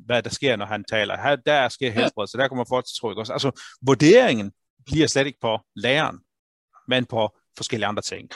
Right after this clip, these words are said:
Speaker 1: Og der tænker jeg for
Speaker 2: Okay.
Speaker 1: eksempel Jesus, Jesus, øh, øh, øh, advarsel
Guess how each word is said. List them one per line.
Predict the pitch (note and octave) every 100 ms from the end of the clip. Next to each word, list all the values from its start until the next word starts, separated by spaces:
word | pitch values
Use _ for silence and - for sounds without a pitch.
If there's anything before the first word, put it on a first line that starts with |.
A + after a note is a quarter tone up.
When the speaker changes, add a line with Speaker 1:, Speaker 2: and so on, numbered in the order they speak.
| - -
Speaker 1:
Og | -
der | A#3+
tænker | A#3+ A#3
jeg | B2
for |
Speaker 2:
Okay. | C#3
Speaker 1:
eksempel | G3+ F#3+ C#3+
Jesus, | G3 - C3+ -
Jesus, | F3 G#3 C3+ - -
øh, | B2 A#2 A2+ - B2
øh, | A2 G#2+ - _ - - - - - - - - _ E2
øh, | C#2
advarsel | D3+ F#3 D3 A#2+